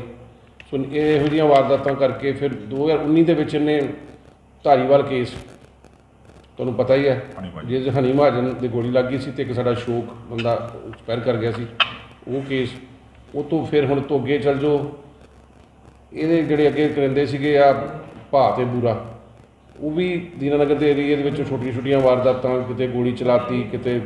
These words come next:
Speaker 1: ਠੇਕੇ ਤੋਂ ਲੈ ਕੇ ਖੋਹ ਕੇ ਮੋਟਰਸਾਈਕਲ ਖੋਹ ਲਿਆ, ਉਹ ਵਾਰਦਾਤਾਂ ਉਹ ਤੋਂ ਕਰਵਾਈਆਂ। ਉਹਨਾਂ ਦੀ ਹੈਲਪ ਲੈ ਕੇ ਇਹਨੇ ਉਹਨਾਂ ਨੂੰ ਆਪਰੇਟ ਕਰਾਇਆ ਲੁਧਿਆਣੇ ਤੋਂ,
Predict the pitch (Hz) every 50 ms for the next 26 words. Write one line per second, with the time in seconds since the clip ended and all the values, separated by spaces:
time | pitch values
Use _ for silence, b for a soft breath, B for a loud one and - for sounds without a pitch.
0 | - - 120 107 107 120 120 117 123 120 117 113 - - - - - 101 - 117
1 | 117 107 113 117 113 117 120 117 113 120 113 117 120 113 - 123 117 113 117 -
2 | 117 120 120 120 113 113 - 131 123 123 120 117 113 110 117 110 - 117 117 107
3 | - 110 - 131 110 120 120 117 107 104 110 117 113 110 104 - B B B B
4 | B B B B B B - - 156 185 202 202 190 185 190 156 156 135 120 -
5 | 139 139 131 127 127 131 139 143 139 135 135 - - - - - - _ _ _
6 | _ _ _ _ - 131 135 139 143 143 143 143 147 143 135 123 - 127 123 113
7 | 113 120 123 120 120 123 127 123 127 113 104 101 104 - - 151